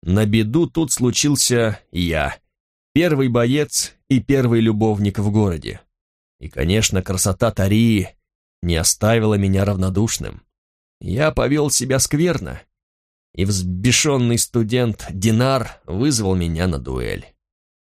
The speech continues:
Я убил его. Соль снова прошёлся по комнате, искоса изучая, как понравится мне это признание. Я сидела ни жива, ни мертва. Что-то говорило мне, что никто другой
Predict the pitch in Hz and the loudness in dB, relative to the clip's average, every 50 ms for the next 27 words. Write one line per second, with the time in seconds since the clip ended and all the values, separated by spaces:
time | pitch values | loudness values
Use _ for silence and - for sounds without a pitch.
0 | _ _ _ _ _ - 98 123 143 156 151 151 151 139 123 120 110 95 85 80 | _ _ _ _ _ 0 0 2 2 2 2 0 0 0 2 2 2 0 0 -4
1 | 71 60 50 50 50 - - _ _ _ _ _ _ _ _ _ _ _ _ _ | -8 -8 -8 -10 -10 -12 -14 _ _ _ _ _ _ _ _ _ _ _ _ _
2 | _ _ _ _ - - - - 113 107 107 104 - - - 127 120 113 107 - | _ _ _ _ -4 -2 0 2 2 2 2 2 0 0 0 2 2 2 2 0
3 | - 110 101 - - 113 104 - - 98 - 92 92 - - - - 92 - - | 0 -2 0 0 0 0 0 0 -2 -2 -2 -4 -4 -2 -2 -2 0 -2 -4 -6
4 | - - - - _ _ _ _ _ _ _ _ _ _ _ _ _ _ _ - | -10 -14 -16 -16 _ _ _ _ _ _ _ _ _ _ _ _ _ _ _ 0
5 | 139 139 127 - - 135 123 - 120 110 101 104 98 - - 139 131 123 117 107 | 2 2 2 2 0 0 2 2 2 2 4 2 2 2 2 2 2 2 0 -2
6 | - _ _ - 143 135 - - - 113 107 107 110 110 104 101 95 - - 104 | -4 _ _ -2 -2 -2 -2 0 0 2 2 4 2 2 2 0 0 0 0 0
7 | 101 107 113 127 135 135 131 - - - 110 - - 101 - - 123 127 123 135 | 2 2 2 2 2 0 -2 -2 0 0 0 2 0 -2 -2 -2 -2 -2 0 0
8 | 123 104 95 - - 55 - - - _ _ _ _ _ _ _ _ _ _ _ | 0 0 -2 -4 -8 -14 -16 -18 -20 _ _ _ _ _ _ _ _ _ _ _
9 | _ _ _ _ _ - 90 90 92 107 120 120 - - 113 101 95 104 143 151 | _ _ _ _ _ -6 -2 2 2 2 2 2 2 0 0 -2 0 0 0 2
10 | 143 143 131 127 135 131 117 127 123 107 113 110 104 104 101 104 98 - - - | 2 2 2 4 4 4 4 2 2 4 2 2 2 2 2 2 0 0 -4 -10
11 | - - - - - _ _ _ _ _ _ _ _ _ _ _ _ _ _ _ | -8 -8 -10 -10 -14 _ _ _ _ _ _ _ _ _ _ _ _ _ _ _
12 | _ _ _ _ - - - - - 135 127 - 120 107 101 110 101 107 117 127 | _ _ _ _ -4 -2 -2 2 2 0 2 2 0 2 2 4 4 4 4 4
13 | 151 143 107 95 82 76 69 - - - - 92 98 101 - - - 147 127 123 | 2 2 2 0 -2 -4 -6 -8 -6 -2 0 0 0 0 0 0 -2 0 2 2
14 | 127 123 120 135 143 143 135 127 | 2 2 4 4 4 2 2 -2